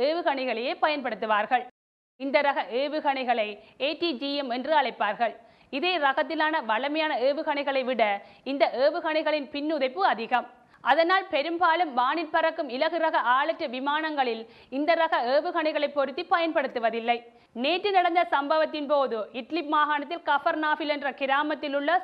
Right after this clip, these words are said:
சிரிய இராணுவ தளத்தின் பாதுகாப்புக்காக இயங்கு நிலையில் ரஷ்ய தயாரிப்பு டி செவன்டி டூ மற்றும் டி நைன்டி ரக டேங்கர் நிறுத்தப்பட்டிருந்தன.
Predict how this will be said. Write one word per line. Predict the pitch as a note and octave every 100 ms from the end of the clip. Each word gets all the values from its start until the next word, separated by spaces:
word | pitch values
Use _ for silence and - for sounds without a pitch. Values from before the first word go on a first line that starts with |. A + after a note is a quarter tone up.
| -
சிரிய | D4 D4+ E4+ A#3+
இராணுவ | B3 C#4 D#4 D4+
தளத்தின் | D4+ C#4 D4 B3+
பாதுகாப்புக்காக | C4 C#4 D#4 D4 C#4 B3 B3 A3+ G3+ G#3 - - -
இயங்கு | B3+ D#4 E4
நிலையில் | D#4+ D#4 D#4+ B3
ரஷ்ய | A#3+ A#3+ D#4 E4
தயாரிப்பு | D4 C#4+ C#4+ C4 -
டி | C#4+ C#4+
செவன்டி | C#4 D4+ D#4 C4+
டூ | D4+ C4+
மற்றும் | C4 D#4+ D4+
டி | D4+ A#3+
நைன்டி | B3+ D4+ D#4
ரக | C#4+ C#4 -
டேங்கர் | C4 C#4 C#4+ D#4+
நிறுத்தப்பட்டிருந்தன. | F4+ F4 B3 A3 G#3+ G#3+ G#3+